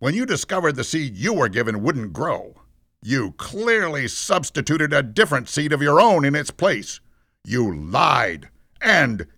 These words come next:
you cheated. Isabel was the only one of you who had the courage, wisdom, and honesty to bring me a pot of plain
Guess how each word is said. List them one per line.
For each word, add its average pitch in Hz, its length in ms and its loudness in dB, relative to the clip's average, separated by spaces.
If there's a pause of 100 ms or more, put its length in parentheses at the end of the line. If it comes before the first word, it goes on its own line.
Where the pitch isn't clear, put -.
you 117 480 -4 (160)
cheated. - 720 -4 (1120)
Isabel 156 440 6
was 135 140 2
the 175 80 -2
only 185 400 2
one 185 180 4
of 180 140 4
you 180 160 2
who 147 140 4
had 180 240 4
the 160 120 4
courage, 220 540 2
wisdom, 160 480 0
and 156 220 0
honesty 143 520 -2 (300)
to 156 140 6
bring 156 340 2
me 151 140 2
a 135 100 6
pot 131 320 2
of 113 220 -2
plain 135 420 2